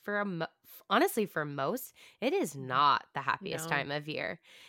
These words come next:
Speaker 1: It's like, I've been there. Like, when I
Speaker 2: Yep.
Speaker 1: lived in Orlando by myself and I was single and I was like, "What am I doing here?" Like, I mean, I've been there, and it, it all, it all unfolds, unfolds the way it's supposed to.
Speaker 2: Yeah.
Speaker 1: I really,
Speaker 2: I
Speaker 1: truly
Speaker 2: mean,
Speaker 1: believe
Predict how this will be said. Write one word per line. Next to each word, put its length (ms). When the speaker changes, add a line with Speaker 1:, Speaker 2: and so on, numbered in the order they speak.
Speaker 1:
It's 220
like, 300
I've 300
been 260
there. 380
Like, 160
when 100
I 40
Speaker 2:
Yep. 80
Speaker 1:
lived 180
in 80
Orlando 460
by 140
myself 580
and 100
I 80
was 160
single 400
and 100
I 80
was 120
like, 120
"What 160
am 80
I 160
doing 440
here?" 600
Like, 180
I 80
mean, 240
I've 260
been 220
there, 260
and 120
it, 100
it 140
all, 420
it 140
all 400
unfolds, 420
unfolds 440
the 80
way 80
it's 120
supposed 340
to. 60
Speaker 2:
Yeah. 120
Speaker 1:
I 40
really, 300
Speaker 2:
I 40
Speaker 1:
truly 200
Speaker 2:
mean, 160
Speaker 1:
believe 120